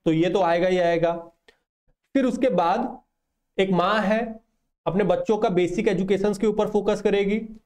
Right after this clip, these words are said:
Yes, primary educations भी आएगा। ओके, Ensure environment sustainability, फिर मैंने बताया था,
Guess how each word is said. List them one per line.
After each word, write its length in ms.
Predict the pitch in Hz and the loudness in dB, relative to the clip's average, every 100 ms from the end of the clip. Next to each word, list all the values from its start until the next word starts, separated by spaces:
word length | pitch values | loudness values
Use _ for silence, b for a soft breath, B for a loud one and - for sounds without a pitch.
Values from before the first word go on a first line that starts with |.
| - | -2
Yes, 220 | 175 190 | -2 0
primary 380 | 190 165 165 170 | 0 0 2 2
educations 500 | 180 185 190 185 185 | 0 0 0 0 -2
भी 140 | 196 190 | 0 0
आएगा। 520 | 180 175 185 190 - _ _ _ _ _ | 2 2 0 -2 -14 _ _ _ _ _
ओके, 560 | 165 156 214 247 247 - _ _ _ _ _ _ _ _ _ _ _ _ _ _ _ _ _ | -2 0 0 -2 -8 -18 _ _ _ _ _ _ _ _ _ _ _ _ _ _ _ _ _
Ensure 400 | 175 190 190 240 | 0 2 2 2
environment 720 | 165 190 185 185 185 202 220 214 | 2 2 2 2 2 0 0 -2
sustainability, 760 | 202 214 208 202 202 202 214 | 0 0 2 2 0 0 -2
फिर 200 | 214 202 | 0 0
मैंने 180 | 190 190 | 2 2
बताया 400 | 185 185 185 185 | 2 2 0 0
था, 440 | 190 196 196 - | 0 0 -2 -8